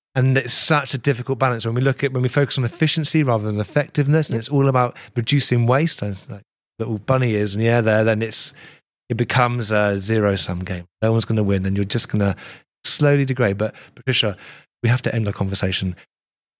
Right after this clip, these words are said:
Speaker 1: Thank you so much for
Speaker 2: No,
Speaker 1: coming on.
Speaker 2: no
Speaker 1: It's
Speaker 2: problem.
Speaker 1: been an
Speaker 2: Thank you.
Speaker 1: amazing ten minutes, or maybe a little bit longer. But,
Speaker 2: Sorry.
Speaker 1: like, it's been, honestly been utterly fantastic.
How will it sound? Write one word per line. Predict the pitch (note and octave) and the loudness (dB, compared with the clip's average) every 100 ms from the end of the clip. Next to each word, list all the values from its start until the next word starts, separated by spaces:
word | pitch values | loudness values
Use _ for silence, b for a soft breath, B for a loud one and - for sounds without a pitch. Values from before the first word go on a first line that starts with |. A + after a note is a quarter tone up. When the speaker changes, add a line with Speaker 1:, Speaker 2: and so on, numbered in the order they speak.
| _ - | _ -14
Speaker 1:
Thank | - D#3 D3 | -2 0 2
you | D3 | 0
so | - C#3+ | 2 2
much | C#3 B2+ - | 2 -2 -4
for | A2 | -4
Speaker 2:
No, | F3 | -2
Speaker 1:
coming | F#3 A2+ | -2 -2
on. | |
Speaker 2:
no | G#2+ | -2
Speaker 1:
It's | - | 0
Speaker 2:
problem. | F#3 F#3 | 0 2
Speaker 1:
been | - | 2
an | C3 | 2
Speaker 2:
Thank | |
you. | - - | 2 0
Speaker 1:
amazing | A#2 A2 | 0 -4
ten | G2 G2+ | -4 -6
minutes, | G2 G2 G2+ - | -6 -8 -8 -6
or | B2 | -4
maybe | A2 A#2 A2+ | -2 -2 0
a | |
little | A2 B2 | -2 -2
bit | C3+ F3+ | -6 -2
longer. | A#3 C4+ A#3 C4+ F#4 B B B | -2 -2 0 0 -2 B B B
But, | E3 D#3 | 2 4
Speaker 2:
Sorry. | C#4 D#3+ | 4 2
Speaker 1:
like, | D#3 D#3 | 0 -2
it's | C#3+ | -2
been, | E3 D3+ - | -2 -4 -2
honestly | D#3+ C#3+ C#3 | 0 0 0
been | C#3 - | -2 0
utterly | D3 - C#3 | 0 2 0
fantastic. | B2+ A2+ G#2+ - A2 | 0 -2 -2 -4 -8